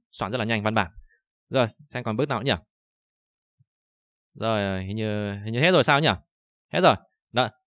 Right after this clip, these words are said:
Thế là mình vừa giới thiệu cho các bạn sơ qua về cách cài đặt bộ gõ tiếng Trung sơ câu trong Win bảy. Rồi, các bạn nào mà vẫn chưa cài đặt được thì,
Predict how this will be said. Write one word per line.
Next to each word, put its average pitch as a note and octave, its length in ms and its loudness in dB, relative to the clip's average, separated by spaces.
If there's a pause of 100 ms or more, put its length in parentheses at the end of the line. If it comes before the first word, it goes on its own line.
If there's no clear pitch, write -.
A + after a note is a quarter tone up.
(240)
Thế B2 60 0
là D#3 100 6
mình C#3+ 220 2
vừa C3 340 4
giới C3 120 2
thiệu D#3 120 4
cho D3 100 2
các E3+ 140 4
bạn D#3+ 260 4
sơ D3+ 160 2
qua D3 220 8
về A#2+ 300 2 (380)
cách C#3 140 0 (320)
cài A#2+ 140 4
đặt A#2 80 2
bộ A2+ 120 0
gõ G#2+ 100 2
tiếng A2+ 120 -2
Trung B2 160 -2
sơ B2 120 -2
câu B2 160 2
trong A#2+ 140 0
Win A#2+ 120 0
bảy. A#2 160 4 (320)
Rồi, C3+ 260 2 (640)
các C3+ 80 -2
bạn C#3 140 2
nào C3+ 280 8
mà B2 160 4
vẫn D3 120 2
chưa G#3 100 4
cài - 120 6
đặt C#3 100 6
được C#3 200 4
thì, B2+ 380 2